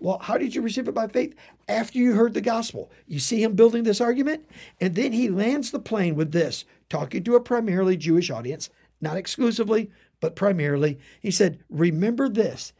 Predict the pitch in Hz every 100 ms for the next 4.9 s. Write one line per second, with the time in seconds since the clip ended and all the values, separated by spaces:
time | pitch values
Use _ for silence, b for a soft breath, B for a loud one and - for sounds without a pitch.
0 | b b b _ - 262 226 123 117 -
1 | _ _ _ _ - 208 202 - 240 196
2 | - _ _ _ b b - 160 - -
3 | 226 220 262 233 - 160 127 117 135 165
4 | 165 165 247 294 - 285 269 - -